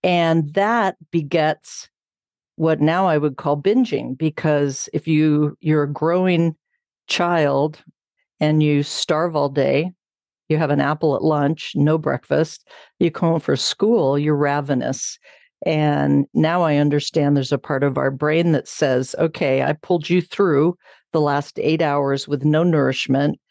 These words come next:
Now you're going to eat." And so there w-, then slowly, a friend of mine actually was quite the dieter as well. And she suggested we use laxatives for those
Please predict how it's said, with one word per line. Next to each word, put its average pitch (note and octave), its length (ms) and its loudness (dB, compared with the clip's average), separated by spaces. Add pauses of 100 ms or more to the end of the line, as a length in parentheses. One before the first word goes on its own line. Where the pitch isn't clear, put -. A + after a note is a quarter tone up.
(220)
Now D3+ 300 2
you're D3+ 160 0
going C#3+ 260 0
to D3 180 -2
eat." C3 320 -4 (220)
And F3 220 2
so F3+ 260 0
there E3+ 220 0
w-, D#3+ 240 0 (120)
then F#3+ 400 0
slowly, F3+ 880 0 (160)
a D3 220 -2
friend G#3+ 320 -2
of F#3 40 0
mine C#3 240 0
actually F#3+ 600 -2 (580)
was E3 340 0 (140)
quite E3+ 300 -4
the E3 100 0
dieter D3 480 0
as C3+ 160 -4
well. D3 500 0
And D3 300 2
she E3+ 760 2 (220)
suggested D#3 600 0
we D3 120 4
use C#3+ 240 2
laxatives C#3+ 800 -2
for D3 140 -2
those C3+ 460 0